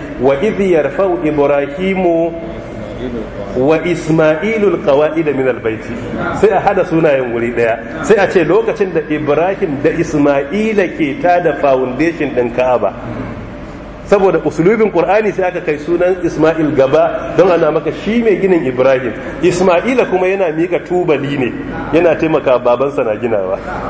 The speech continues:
So da haka kenan kaga mai mika tubali ya taimaka an yi gini amma ba shi ne maginin ba. To shi sai aka kira maginin da ba amma sai aka kira mai mika tubalan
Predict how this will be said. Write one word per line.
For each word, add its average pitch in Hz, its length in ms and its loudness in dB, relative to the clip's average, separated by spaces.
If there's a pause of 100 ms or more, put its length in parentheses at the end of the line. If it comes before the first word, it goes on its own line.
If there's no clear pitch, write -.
(140)
So 160 140 4
da 170 60 4
haka 202 160 2
kenan 160 280 2
kaga 214 280 2
mai 226 160 2
mika 190 260 0
tubali 160 500 0 (320)
ya 185 280 4
taimaka 214 520 2
an 151 100 0
yi 147 60 -2
gini 160 240 -2
amma 165 160 0
ba 185 140 0
shi 170 120 -10
ne 151 120 0
maginin 120 360 -2
ba. 98 140 -2 (960)
To 180 80 2
shi 175 40 2 (140)
sai 202 80 2
aka 180 140 -2
kira 190 340 2
maginin 190 340 0
da 135 120 2
ba 156 100 0
amma 147 180 -2
sai 208 140 -2
aka 185 160 -6
kira 170 320 0
mai 165 220 -2
mika 208 320 0
tubalan 175 500 2